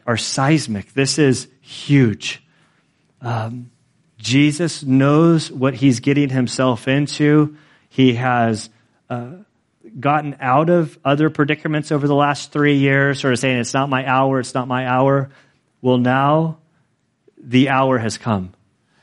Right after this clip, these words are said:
And it's time for him to, to enter into Jerusalem publicly,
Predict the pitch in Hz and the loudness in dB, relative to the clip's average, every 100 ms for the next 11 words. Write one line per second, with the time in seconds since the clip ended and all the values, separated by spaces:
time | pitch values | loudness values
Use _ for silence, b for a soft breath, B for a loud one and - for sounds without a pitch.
0 | _ 131 139 - - 147 147 156 165 139 | _ -4 -2 -4 -6 -2 0 0 0 0
1 | 139 139 143 143 143 135 135 120 117 143 | 2 2 0 -2 -6 -4 -2 -2 -2 -2
2 | 156 156 170 160 151 143 151 156 160 143 | -2 0 2 2 0 -2 -2 0 -2 0
3 | 143 139 139 - 143 135 117 - 143 151 | 2 2 2 -2 0 0 -2 -2 -2 0
4 | 175 - 185 196 190 | -2 2 2 2 0